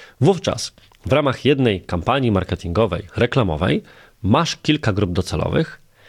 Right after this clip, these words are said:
i na poziomie grupy docelowej decydujesz, jakie pieniądze chcesz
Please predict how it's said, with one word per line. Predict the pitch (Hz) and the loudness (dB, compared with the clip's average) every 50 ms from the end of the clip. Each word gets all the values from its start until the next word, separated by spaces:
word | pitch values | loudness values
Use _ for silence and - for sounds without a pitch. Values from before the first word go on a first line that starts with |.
| _ _ - - | _ _ -2 0
i | 127 120 | 2 4
na | 113 127 160 190 | 4 4 2 2
poziomie | - 175 156 131 139 127 120 110 | 2 2 2 2 2 2 2 2
grupy | 104 113 - - 98 | 0 0 0 0 0
docelowej | 101 95 - 95 95 113 113 110 107 107 107 - _ _ - | -2 0 0 2 2 2 2 2 0 0 -2 -6 _ _ -8
decydujesz, | 92 90 135 143 - 170 127 107 98 95 98 - - - _ | 0 2 2 2 2 2 2 4 4 2 2 0 -4 -8 _
jakie | - 101 110 - - 117 | -2 -2 0 0 -2 -2
pieniądze | - - 92 87 85 85 78 87 | -2 -2 0 0 0 0 -2 -2
chcesz | - - - 85 82 - - - | -4 -4 -4 -6 -6 -6 -8 -12